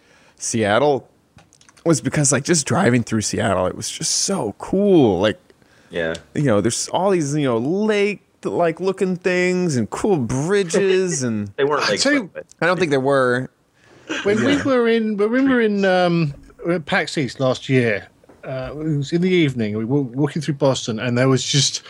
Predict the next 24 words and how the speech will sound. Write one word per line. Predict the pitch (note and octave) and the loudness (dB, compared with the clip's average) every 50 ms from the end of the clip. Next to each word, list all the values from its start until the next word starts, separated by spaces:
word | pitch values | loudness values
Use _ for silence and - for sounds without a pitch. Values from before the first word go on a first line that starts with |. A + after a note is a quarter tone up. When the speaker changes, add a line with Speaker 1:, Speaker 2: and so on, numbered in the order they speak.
| - - - | -20 -10 -2
Speaker 3:
it | D3 | 0
was | C#3 C#3 | 0 0
downtown, | C#3 - G3 G3+ G#3 G3 F#3 F#3+ F#3+ F3 C#3+ A#2+ A#2 A#2 - | 2 2 2 2 2 2 2 2 2 4 4 2 0 -2 -4
and | C#3+ C#3+ C#3+ D#3 D#3 | -6 -6 -4 0 0
there | D3 | 0
was | C3+ - | 0 -2
just | - C#3+ - | -4 -4 -2
a | F#3 E3 | 0 0
wall | C#3+ C#3 C3+ C#3+ E3+ G#3+ A3+ A3+ G#3+ F3+ D3+ C3+ B2 A#2+ A#2 A#2 | 0 0 0 0 2 2 2 4 4 4 4 2 2 0 -2 -2
of, | B2 C3 B2 A2+ - - - - - C#3 | 0 0 0 0 -2 -10 -14 -2 -2 0
um, | C#3+ C3+ C3 C3 B2 B2+ B2+ - C#3+ | 2 2 2 2 2 0 0 0 -2
apo-, | C#3 - - - D#3 D3+ - _ _ _ _ _ _ _ - | -4 -4 0 0 0 0 0 _ _ _ _ _ _ _ -4
like, | D3 C#3 C#3+ C#3 | -2 -2 -2 -2
high-rise | - - D#3 D#3 D3+ C#3+ C#3 C#3+ C3+ C3+ C3+ A#2+ - | -2 0 2 4 4 4 4 4 4 4 4 2 2
offices | C3 B2 - - C3 - - C3+ B2 A#2 G#2+ - - | 0 -2 0 -2 -4 -2 0 0 0 0 0 -2 -4
and, | C3 B2+ B2+ A#2 | -4 -4 -4 -2
and | B2 A#2+ A#2 B2 | -2 -2 0 2
lights | C3 B2 C3+ C#3 A#2+ - - - - | 2 2 2 0 -2 -2 -6 -6 -6
and | C3 A#2 | -6 -6
stuff, | - - C3+ A#2 G#2+ - - | -4 0 0 0 0 -2 -2
and | D3 | -4
it | C#3+ D3 D#3 | -2 0 0
was | C#3+ C3+ - | -2 0 0
real | D#3 D#3+ F3+ F#3+ A3+ A3 G#3+ G3+ F#3 F3+ E3+ D3+ | 0 0 2 2 4 4 4 4 4 2 2 0